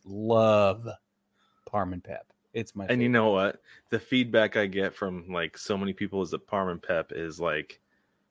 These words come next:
Speaker 2: the creme de la creme, that it is
Speaker 1: It
Speaker 2: so
Speaker 1: is for
Speaker 2: good.
Speaker 1: me.
Speaker 2: Yeah.
Speaker 1: One might call it the cat's meow.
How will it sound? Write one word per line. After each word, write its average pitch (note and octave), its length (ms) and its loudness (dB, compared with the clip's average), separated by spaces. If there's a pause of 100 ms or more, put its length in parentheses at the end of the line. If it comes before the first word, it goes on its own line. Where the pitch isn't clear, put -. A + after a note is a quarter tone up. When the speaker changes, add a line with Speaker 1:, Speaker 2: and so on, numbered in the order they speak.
(160)
Speaker 2:
the G2+ 180 0
creme F#2+ 380 2
de F2 160 0
la D#2 120 0
creme, - 360 -10 (540)
that F2 180 0
it F2 140 -2
is E2 160 -6
Speaker 1:
It G2 80 -4
Speaker 2:
so A2 60 0
Speaker 1:
is D#2+ 100 -2
for C#2 60 -6
Speaker 2:
good. - 180 0
Speaker 1:
me. F#2+ 240 -2 (920)
Speaker 2:
Yeah. A#2+ 120 0
Speaker 1:
One D3 160 10
might B2+ 260 6
call A#2+ 280 10
it A#2+ 140 2
the G#2+ 320 6
cat's - 440 -2
meow. G2 540 -2